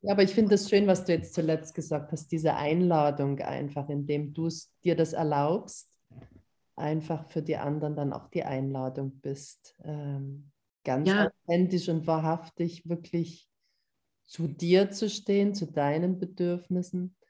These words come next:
Speaker 1: und die auch wirklich so zu kommunizieren. Also ich glaub, das
Speaker 2: Mhm.
Speaker 1: ist für, grad für uns Frauen sowieso ein, ein großes Thema,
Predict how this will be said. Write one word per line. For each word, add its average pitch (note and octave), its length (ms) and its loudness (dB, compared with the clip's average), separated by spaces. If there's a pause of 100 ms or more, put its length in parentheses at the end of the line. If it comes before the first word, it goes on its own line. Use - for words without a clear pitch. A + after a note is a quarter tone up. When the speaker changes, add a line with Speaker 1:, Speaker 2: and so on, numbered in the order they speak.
(500)
Speaker 1:
und D#3 260 -2
die D3+ 120 -4
auch - 180 -10
wirklich D3 420 -8
so D3 160 -2
zu C#3+ 240 -10
kommunizieren. C#3+ 1200 -6
Also D3 240 -12
ich D3 140 -16
glaub, D3 260 -12
das F3+ 180 6
Speaker 2:
Mhm. E3+ 220 0
Speaker 1:
ist - 140 -20
für, G3+ 160 -6 (240)
grad D#3 260 2
für F3 140 2
uns D#3 240 0
Frauen D3+ 560 2
sowieso D#3 500 0
ein, C#3+ 440 -2 (260)
ein E3+ 100 0
großes D#3+ 640 6
Thema, C#3 640 0